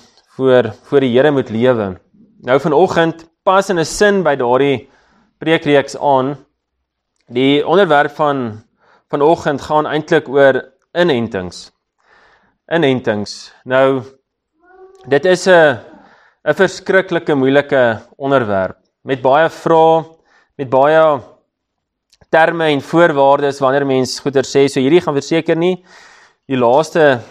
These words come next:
en die beste inligting noodwendig oor inentings wees nie, maar ons gaan werklik vra dat die Here ons hieroor sal inlig, want daar is baie beginsels wat ons vandag gaan sien, wat ons kan toepas in die res van ons lewe, op baie verskillende vlakke.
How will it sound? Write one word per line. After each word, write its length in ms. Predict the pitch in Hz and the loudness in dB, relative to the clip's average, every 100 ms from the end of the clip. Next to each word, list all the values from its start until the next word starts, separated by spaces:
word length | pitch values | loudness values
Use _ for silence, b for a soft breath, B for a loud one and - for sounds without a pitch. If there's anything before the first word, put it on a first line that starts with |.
| B _ _ _ - | B _ _ _ -6
en 80 | 135 | -2
die 100 | 127 | 2
beste 340 | 135 170 156 | 2 2 0
inligting 460 | 151 151 151 156 143 | 0 2 0 0 -2
noodwendig 580 | 123 120 139 147 131 135 | 0 2 2 2 0 0
oor 180 | 156 | 0
inentings 580 | 151 135 135 151 147 127 123 | 0 -2 -4 -2 -2 -2 -2
wees 240 | 123 120 | -4 -2
nie, 80 | 147 | -2
maar 160 | 139 | 0
ons 120 | 139 - | -2 -2
gaan 280 | 160 151 131 b b b b b b 127 | -2 -2 -8 b b b b b b 0
werklik 560 | 139 156 170 151 - - | 0 0 -2 -2 -4 -10
vra 180 | 180 180 180 156 | 0 2 2 2
dat 80 | |
die 100 | 139 | 2
Here 120 | 143 165 | 2 2
ons 200 | 143 - | 0 0
hieroor 300 | 143 156 156 151 | 2 4 2 2
sal 380 | 147 139 127 113 - | 0 0 0 -6 -6
inlig, 300 | 180 139 131 | 0 2 0
want 160 | 160 151 | 0 0
daar 100 | 156 | 0
is 120 | 143 | 2
baie 240 | 139 175 196 156 - _ _ b b b b - | 2 4 2 0 -6 _ _ b b b b -8
beginsels 560 | 147 196 202 - 165 156 | -2 -2 -2 -2 -4 -2
wat 80 | 151 | -4
ons 100 | - | -4
vandag 300 | 147 135 - | 2 2 0
gaan 140 | 156 | -8
sien, 220 | - 165 147 | -6 -2 0
wat 100 | 147 | -2
ons 120 | - | -2
kan 120 | 147 - | -4 -2
toepas 440 | 113 131 139 135 | -4 -2 -2 -2
in 80 | 165 | -2
die 80 | 143 | 0
res 220 | 120 156 - | 0 0 -4
van 140 | 131 | -6
ons 160 | 110 - | -6 -10
lewe, 380 | 101 104 82 90 | -10 -8 -8 -10
op 120 | 113 | -6
baie 320 | 104 127 143 113 - | 0 2 2 0 -8
verskillende 420 | - - 143 135 120 | -20 -10 -6 -6 -6
vlakke. 480 | 135 135 127 - | -4 -4 -4 -14